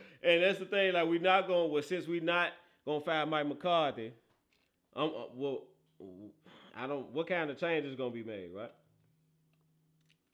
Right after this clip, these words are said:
So I got somebody calling me. Calling me. No, I filmed the show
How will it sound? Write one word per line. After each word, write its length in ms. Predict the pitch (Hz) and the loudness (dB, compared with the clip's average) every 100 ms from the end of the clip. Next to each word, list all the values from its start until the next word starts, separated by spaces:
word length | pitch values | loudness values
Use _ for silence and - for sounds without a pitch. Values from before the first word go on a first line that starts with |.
| _ _ _ _ _ _ _ - - _ _ _ _ - | _ _ _ _ _ _ _ -18 -18 _ _ _ _ -6
So 80 | |
I 80 | 131 | -4
got 160 | 143 131 | -2 -4
somebody 300 | 123 117 101 | -6 -8 -8
calling 460 | - 131 123 110 | -6 -4 -4 -6
me. 180 | 104 101 - - _ _ _ _ _ _ _ _ _ - - - _ _ _ _ _ _ _ _ _ _ _ _ _ - | -10 -12 -16 -20 _ _ _ _ _ _ _ _ _ -20 -20 -20 _ _ _ _ _ _ _ _ _ _ _ _ _ -6
Calling 380 | 131 135 117 | -4 -4 -6
me. 240 | 107 101 101 _ _ _ _ _ _ | -10 -12 -14 _ _ _ _ _ _
No, 500 | 98 160 220 196 160 | -2 2 4 2 0
I 160 | 123 135 | -6 -6
filmed 320 | 131 127 113 | -4 -6 -6
the 60 | 113 | -10
show 360 | 107 101 98 | -12 -12 -14